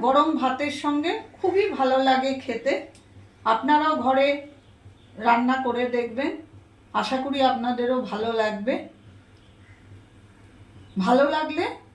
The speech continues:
আমার ভিডিওটাতে একটি লাইক, শেয়ার, কম-,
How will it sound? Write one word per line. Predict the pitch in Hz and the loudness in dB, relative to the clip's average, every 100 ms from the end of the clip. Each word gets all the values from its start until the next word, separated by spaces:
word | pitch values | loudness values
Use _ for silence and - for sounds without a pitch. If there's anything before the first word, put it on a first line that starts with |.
| - | -6
আমার | 240 262 262 | 0 2 4
ভিডিওটাতে | 254 254 269 269 277 277 339 | 2 2 0 0 -2 -2 -2
একটি | 427 254 - 254 247 | -2 -6 -4 -2 0
লাইক, | 233 226 240 247 | 2 2 2 -2
শেয়ার, | - 254 247 240 | -6 0 2 0
কম-, | 233 220 220 | -2 -4 -4